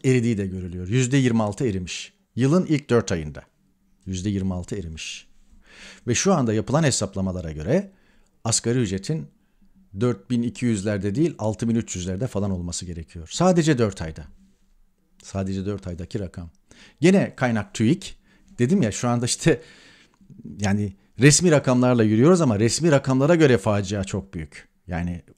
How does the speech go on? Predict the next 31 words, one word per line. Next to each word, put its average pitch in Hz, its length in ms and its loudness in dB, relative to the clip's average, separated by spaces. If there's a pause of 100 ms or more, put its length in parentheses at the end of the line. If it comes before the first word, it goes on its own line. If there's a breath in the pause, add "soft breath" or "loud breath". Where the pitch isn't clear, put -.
örtülemez 120 600 4
noktada. 110 540 -6 (560 soft breath)
Gıda 170 240 6
fiyatlarına, 95 680 -2 (520 soft breath)
e, 104 120 -6
gıda 127 320 2
fiyatları 127 500 0
son 156 180 -2
on 156 140 0
iki 143 180 -2
aylık 123 260 0
değişime 113 400 0
bakılmış. 90 460 -10
Başta 117 280 -2
da 117 60 0
söylemiştim. 98 560 -4
Yani 101 320 0 (240 loud breath)
enflasyon 127 560 0
ayrı, 127 240 0
hayat 117 320 0
pahalılığı 123 460 0
ayrı, 123 220 0
yaşam 123 340 0
maliyeti 123 480 -2
ayrı, 123 420 0
ayrı, 117 340 -2
gıda 123 300 0
enflasyonu 123 520 -2
ayrı 123 240 0
vesaire 104 480 -2
diye. 135 280 -8